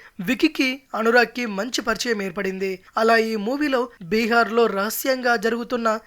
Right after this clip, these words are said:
ఇసుక క్వారీ సీన్స్ ని రియల్ గా షూట్ చేస్తే బాగుంటుందని అనురాగ్ కశ్యప్ తనతో పాటు కెమెరామెన్ ని, విక్కీ కౌశల్ ని కూడా తోడుగా తీసుకెళ్లగా, అక్కడ వందలాది లారీలు అక్రమంగా ఇసుకను తరలిస్తున్న విజువల్స్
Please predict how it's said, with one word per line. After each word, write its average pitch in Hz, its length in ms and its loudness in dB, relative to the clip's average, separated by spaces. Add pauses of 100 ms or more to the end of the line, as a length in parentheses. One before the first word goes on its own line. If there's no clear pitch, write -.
ఇసుక 226 260 0
క్వారీ 233 400 2
సీన్స్ 262 360 -6
ని 247 200 -6 (120)
రియల్ 302 340 2
గా 294 80 4 (120)
షూట్ 233 280 -4
చేస్తే 254 240 -2 (160)
బాగుంటుందని 240 640 -2 (240)
అనురాగ్ 320 320 0
కశ్యప్ 269 400 2
తనతో 226 340 0
పాటు 240 180 2 (100)
కెమెరామెన్ 233 520 -2
ని, 226 60 0 (260)
విక్కీ 220 300 -2
కౌశల్ 247 320 0
ని 269 120 -6
కూడా 247 140 2 (140)
తోడుగా 233 340 0 (100)
తీసుకెళ్లగా, 247 520 -2 (300)
అక్కడ 240 180 2 (100)
వందలాది 233 520 2
లారీలు 262 360 0 (100)
అక్రమంగా 294 440 -2 (120)
ఇసుకను 240 360 -4
తరలిస్తున్న 247 460 -2 (400)
విజువల్స్ 247 440 0